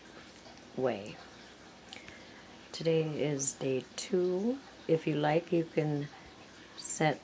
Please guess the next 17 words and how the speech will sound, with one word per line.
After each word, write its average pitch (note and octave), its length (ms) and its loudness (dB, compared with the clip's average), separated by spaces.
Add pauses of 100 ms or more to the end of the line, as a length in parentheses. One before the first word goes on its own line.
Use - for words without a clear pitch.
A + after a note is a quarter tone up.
a D3 80 -4
timer D3+ 580 0
on E3+ 240 0
your D#3 140 0
phone D3 760 -4
or C#3+ 240 0
just D3 380 -4
follow D3 380 0
along. F3 680 -2 (2250)
We D#3+ 260 2
are D3+ 200 2
going D#3 560 -2
to C3+ 580 0 (520)
start - 500 -2
with D#3 200 -2
our G3+ 140 4
breathing. F3 760 0